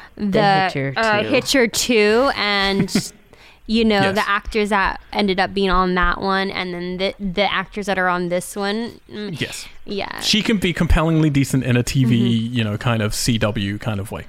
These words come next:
Speaker 3: And that's
Speaker 2: Yeah,
Speaker 3: totally
Speaker 2: they were
Speaker 3: fine. That's all the
Speaker 2: okay.
Speaker 3: this would need.
Speaker 2: The
Speaker 3: I mean
Speaker 2: actors were better than Hitcher two. I'm gonna say that right now.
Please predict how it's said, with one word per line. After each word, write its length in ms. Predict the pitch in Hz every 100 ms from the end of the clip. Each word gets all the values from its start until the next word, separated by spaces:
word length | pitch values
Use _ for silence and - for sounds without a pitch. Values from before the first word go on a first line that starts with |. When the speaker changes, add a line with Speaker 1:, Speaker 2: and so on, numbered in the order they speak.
| -
Speaker 3:
And 100 | -
that's 80 | 110
Speaker 2:
Yeah, 60 | - -
Speaker 3:
totally 120 | 202
Speaker 2:
they 160 | 202
were 140 | 311 381
Speaker 3:
fine. 200 | - 285
That's 160 | -
all 180 | - 180
the 60 | 151
Speaker 2:
okay. 60 | 127
Speaker 3:
this 120 | 151
would 120 | 110
need. 180 | - - - - - - - - - -
Speaker 2:
The 120 | 175
Speaker 3:
I 60 | 180
mean 40 | 139
Speaker 2:
actors 220 | - 233
were 120 | 180
better 280 | 160 143 135
than 140 | 131 143
Hitcher 320 | 139 - 151
two. 240 | - 143 -
I'm 120 | 151
gonna 140 | 156
say 200 | 151 143
that 140 | 139 80
right 180 | - -
now. 360 | - - 151